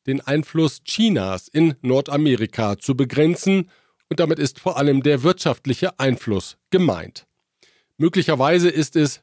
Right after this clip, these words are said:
diesem Druck geschuldet, dass Mexikos Regierung in dieser Woche neue Einfuhrzölle auf asiatische Produkte erhoben hat. Die Spanne reicht von fünf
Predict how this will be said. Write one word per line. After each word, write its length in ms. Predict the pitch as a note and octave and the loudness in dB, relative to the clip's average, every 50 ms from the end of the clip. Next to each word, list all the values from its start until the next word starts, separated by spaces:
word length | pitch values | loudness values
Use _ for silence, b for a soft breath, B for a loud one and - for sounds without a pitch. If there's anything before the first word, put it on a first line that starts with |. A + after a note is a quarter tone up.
| _ | _
diesem 340 | - - E3+ F#3 F3+ F3+ D#3+ | -4 -2 0 0 2 0 0
Druck 220 | - C3+ E3 D#3+ - | 0 0 0 0 0
geschuldet, 640 | D#3 - - E3 E3+ E3 D#3 E3 E3+ D#3+ - - - - | -2 -2 2 2 2 4 4 4 2 0 -2 -16 -14 -6
dass 240 | - C3 A#2 - - | -4 -4 -4 -4 -2
Mexikos 560 | C#3 C#3 C3+ - - C#3 - D#3 D3+ - - | -4 -4 -2 -4 -8 -4 -2 -2 -2 0 0
Regierung 540 | C#3+ C3+ B2 C#3+ D3 C#3 B2+ C3+ C#3 C#3 - | -2 -2 0 0 0 2 2 2 0 0 -4
in 160 | - C#3 C#3+ | -6 -8 -6
dieser 260 | C#3 C#3+ C3 C#3 C3 | -6 -2 -2 -2 0
Woche 240 | C#3 C3+ - D#3 D#3 | 0 0 0 2 2
neue 420 | C#3+ B2 C#3 D3 D#3+ D#3+ E3 - | 2 2 2 4 2 2 0 0
Einfuhrzölle 880 | - B2+ D3 F3+ F#3 - - F#3+ D#3 C3 - - - D#3 C#3+ C#3+ D3+ C#3+ | -2 0 0 0 0 -2 0 0 0 0 -2 0 0 2 4 2 2 2
auf 280 | C3 D3+ C#3 - - - | 0 -2 -2 -2 -6 -4
asiatische 680 | C3+ C#3 C#3 C#3+ C3 B2 B2 B2 - C3 A#2+ - E3 - | -4 -4 -2 -2 -2 0 0 -2 -2 -4 -6 -6 -6 -6
Produkte 580 | - - F3 E3 C#3+ F3 E3+ _ - E3+ D3 | -2 -2 -2 0 0 -2 -4 _ -2 -2 0
erhoben 480 | C3+ C3+ C3+ C3+ C#3 C#3+ C3+ C#3+ B2 A#2 | 2 2 2 4 2 2 0 -2 -2 -2
hat. 260 | C3+ C3+ B2+ - _ _ _ _ _ _ _ _ _ - | -2 -2 -2 -6 _ _ _ _ _ _ _ _ _ -8
Die 80 | D#3+ D3+ | -6 -6
Spanne 340 | - - E3 D3+ C#3+ C3+ - | -4 -2 0 2 2 2 2
reicht 300 | A#2+ A#2+ A#2 - - - | 2 0 0 -2 -4 -2
von 240 | - E3 E3+ E3 | 0 0 0 0
fünf 420 | - - - F3+ E3+ C3 - _ | -4 -2 -2 0 0 -2 -4 _